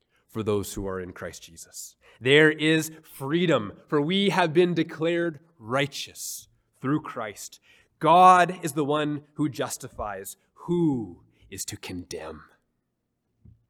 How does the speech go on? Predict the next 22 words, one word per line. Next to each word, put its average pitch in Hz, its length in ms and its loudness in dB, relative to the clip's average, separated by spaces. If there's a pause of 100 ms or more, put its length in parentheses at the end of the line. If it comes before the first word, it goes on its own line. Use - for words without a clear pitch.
(1000)
Through 131 280 -6
Christ, - 760 -12 (400)
we 101 160 -4
are 87 80 -6
free. 82 560 -18 (1120)
Free 151 480 -2
from 156 180 -4
the 139 80 0
weight 143 460 -4 (160)
of 120 100 -10
our 117 120 -4
shame 147 540 -2
and 131 100 -8
our 113 100 -6
guilt, 131 380 -4 (160)
for 113 140 -10
he 160 240 -6
has 127 200 -8
taken 131 400 -10
it 110 160 -8
upon 104 460 -10
himself. 87 440 -20